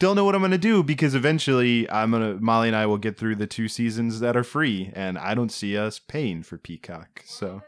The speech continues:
yeah, <laughs> she's saying we're almost there. <laughs> So apparently there's new seasons that are exclusive, and I don't see that happening.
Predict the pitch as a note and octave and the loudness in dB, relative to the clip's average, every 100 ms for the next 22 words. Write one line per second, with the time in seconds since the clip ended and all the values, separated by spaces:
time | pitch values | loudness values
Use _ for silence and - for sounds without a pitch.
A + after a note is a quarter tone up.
0 | _ _ _ - _ - - A#2+ G2 - | _ _ _ -20 _ -20 -2 0 0 -4
1 | A2 B2+ - F3+ - - C#3 C3 D#3+ G#2+ | -6 -4 0 0 0 -2 0 2 2 2
2 | C#3 A#2 - A2+ G#2+ - - _ _ - | 2 2 0 -4 -6 -6 -14 _ _ -10
3 | B2 G#2 - - - - F3+ G3 F#3 E3+ | -4 -4 -4 -12 -12 -4 0 4 4 4
4 | C#3 C3 D#3+ - C#3 A#2+ A2 G2+ A2 G#2 | 4 4 2 4 2 2 0 0 -2 0
5 | F#2 - - A#2+ G#2+ F2+ D#2 E2+ E2+ D#2+ | -4 -8 -2 -2 -2 -6 -8 -10 -10 -12
6 | D#2 F#2 F#2+ E2+ C#2 - - G2+ G#2+ F2+ | -12 -6 -6 -6 -10 -12 -8 -4 -2 -4
7 | E2 D#2+ D#2 D#2 | -6 -10 -12 -14